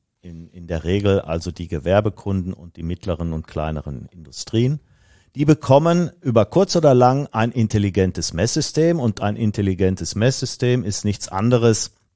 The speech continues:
als ein fernabfragbares System. Was müssen die tun?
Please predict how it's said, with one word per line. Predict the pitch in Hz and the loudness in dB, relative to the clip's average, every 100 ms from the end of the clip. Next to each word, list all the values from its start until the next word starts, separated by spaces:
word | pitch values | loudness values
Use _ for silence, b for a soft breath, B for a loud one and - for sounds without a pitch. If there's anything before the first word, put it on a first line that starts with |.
| _ _ _ _ - _ | _ _ _ _ -20 _
als | 87 92 - | -6 -4 -4
ein | 90 85 | -6 -6
fernabfragbares | - 110 - - 95 - - 85 85 - 87 92 85 80 - - _ | -4 0 2 0 -4 -6 -4 -2 -2 -2 0 0 0 -4 -6 -8 _
System. | - 82 - - 147 190 b b b b b b b b _ _ _ _ _ | -12 -8 -4 2 2 2 b b b b b b b b _ _ _ _ _
Was | 120 - | 0 2
müssen | 143 - 127 | 2 2 2
die | 117 | 2
tun? | - 147 214 208 | 2 2 2 -2